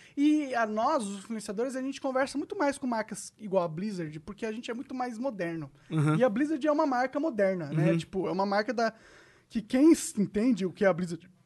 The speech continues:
Speaker 1: de verdade são os nerds, né?
Speaker 2: Uhum.
Speaker 1: Os nerdão e os nerdão puro. Porque dentro da, dentro do ecossistema jogos, a Blizzard é a referência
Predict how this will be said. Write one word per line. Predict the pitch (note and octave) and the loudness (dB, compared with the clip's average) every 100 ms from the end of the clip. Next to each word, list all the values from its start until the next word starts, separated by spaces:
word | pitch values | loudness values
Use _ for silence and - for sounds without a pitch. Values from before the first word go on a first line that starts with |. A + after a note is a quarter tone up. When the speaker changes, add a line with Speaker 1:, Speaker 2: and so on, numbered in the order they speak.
| _ _ _ _ _ | _ _ _ _ _
Speaker 1:
de | - A3 | -4 0
verdade | A3+ G3 E3 F#3 A3 E4+ | 0 0 4 4 2 -4
são | G4+ A#4 | -8 -10
os | A4+ B4 | -12 -4
nerds, | A#3 E3 C#3 | -4 -2 -2
né? | D#3 E3+ E3+ | 0 4 4
Speaker 2:
Uhum. | E3 | 4
Speaker 1:
Os | D3+ | 2
nerdão | G#3+ G#3+ A#3+ E4 | -2 -2 -2 2
e | D4+ | 2
os | |
nerdão | C4+ D#4+ D#4+ C#4 G#4 - - - | 4 2 4 2 2 -4 -20 4
puro. | E4+ A#3 E3 - | 6 8 8 6
Porque | F#3+ C#4 | 4 2
dentro | D4+ E4+ | 0 2
da, | F4 D4 C4 A#3 | 6 8 8 4
dentro | A3+ D#4+ E4 | -2 -6 -6
do | C#4 | -2
ecossistema | B3+ C4+ A#3 G#3 A#3+ G3 | 0 -2 -8 -6 -4 -4
jogos, | D#3 G3+ D4+ A3+ | 0 2 2 2
a | F#3 | -2
Blizzard | E3 G3 F4 G#4+ - | -2 -4 -4 -6 -6
é | G#3+ G3+ | 2 4
a | A3+ | 4
referência | D4 F4 B4 G4+ G#3+ A3+ - | 0 -4 -4 -2 -4 -8 -10